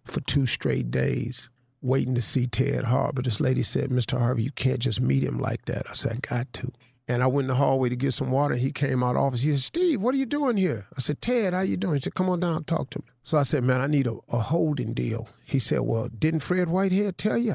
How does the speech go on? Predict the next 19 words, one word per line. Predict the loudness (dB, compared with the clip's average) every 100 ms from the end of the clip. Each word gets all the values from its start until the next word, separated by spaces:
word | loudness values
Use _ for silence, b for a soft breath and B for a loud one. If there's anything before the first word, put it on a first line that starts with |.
| -2
I'm | -2 2
offering | 2 2 0
you | 2 2
a |
hundred | 0 -2 0 0
and | 0
twenty-five | -2 -2 -2 0 -2 -2
thousand | -2 0 0
dollars." | 0 0 0 -4
I | -4
said, | -6 -8 -14 -20 -4
"That | 0
ain't | 2 2
enough." | 0 0 0 -4 -12 _ _
He | -2
said, | 0 0
"That's | 0 0
not | 0 0
enough." | 0 0 -2 -4 -16